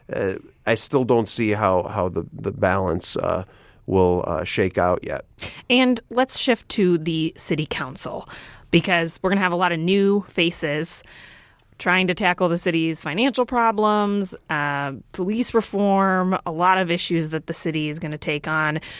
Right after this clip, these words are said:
Speaker 2: um, with a pretty freshman council. What are the numbers? How did this shake out? Who wants to break this down for us?
Speaker 1: Well, there have been, um,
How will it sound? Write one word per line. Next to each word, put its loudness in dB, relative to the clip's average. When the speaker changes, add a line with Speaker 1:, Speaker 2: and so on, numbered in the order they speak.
Speaker 2:
um, -2
with 0
a 2
pretty 0
freshman 0
council. 0
What -2
are 4
the 2
numbers? 0
How 2
did 0
this 0
shake -2
out? -6
Who 2
wants -2
to -4
break -4
this -8
down -6
for -2
us? -4
Speaker 1:
Well, -8
there 2
have -8
been, 4
um, 0